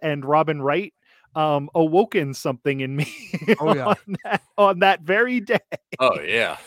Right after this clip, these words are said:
Speaker 3: But between
Speaker 1: <laughs>
Speaker 3: this and, uh, Robin Hood Men in Tights, Carrie Elways is aight.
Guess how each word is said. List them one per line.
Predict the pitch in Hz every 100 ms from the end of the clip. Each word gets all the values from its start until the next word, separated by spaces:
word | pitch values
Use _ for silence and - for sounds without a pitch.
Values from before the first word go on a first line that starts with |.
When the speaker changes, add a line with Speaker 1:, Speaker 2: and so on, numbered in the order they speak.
| - 269
Speaker 3:
But | 156 254 233
between | - 220 165 139
Speaker 1:
<laughs> |
Speaker 3:
this | 170 196 -
and, | 147 143 135
uh, | 127 123 117 110
Robin | 101 135 147 151
Hood | 135
Men | 143
in | 139
Tights, | 123 147 165 -
Carrie | - 240 208
Elways | 185 156 117 107
is | 101 87 - -
aight. | 131 127 143 143 -